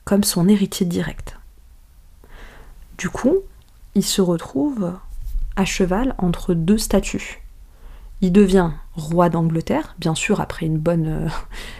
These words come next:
une bonne bataille, et cetera, hein, il faut qu'il se batte pour ça, mais il va devenir roi d'Angleterre,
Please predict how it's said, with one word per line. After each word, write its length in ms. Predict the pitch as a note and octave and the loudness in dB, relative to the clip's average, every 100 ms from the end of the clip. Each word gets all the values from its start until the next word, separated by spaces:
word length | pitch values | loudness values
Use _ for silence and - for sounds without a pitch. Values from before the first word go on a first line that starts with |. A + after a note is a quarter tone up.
| - | 0
une 140 | E3+ | 2
bonne 180 | E3 F3 | 6 4
bataille, 460 | E3 D#3+ E3+ E3+ D#3+ | 4 2 2 0 0
et 40 | - | -6
cetera, 320 | - F#3 C#4+ | -4 -4 -2
hein, 160 | B3 | -2
il 80 | F#3+ | -2
faut 140 | - - | -4 -4
qu'il 180 | F3 | 0
se 60 | E3 | 2
batte 220 | E3+ - | 0 -2
pour 160 | - - | -6 -4
ça, 180 | C#4+ - | -6 2
mais 240 | G3 F3+ - - - - | 4 4 0 -12 -6 4
il 140 | G3 | 6
va 120 | F#3 | 6
devenir 420 | F3 E3+ E3 D#3 - | 4 4 2 0 -4
roi 240 | E3 E3 | 0 0
d'Angleterre, 600 | D#3+ D#3 D#3+ C4+ E4 - | 0 -2 -4 -4 -6 -12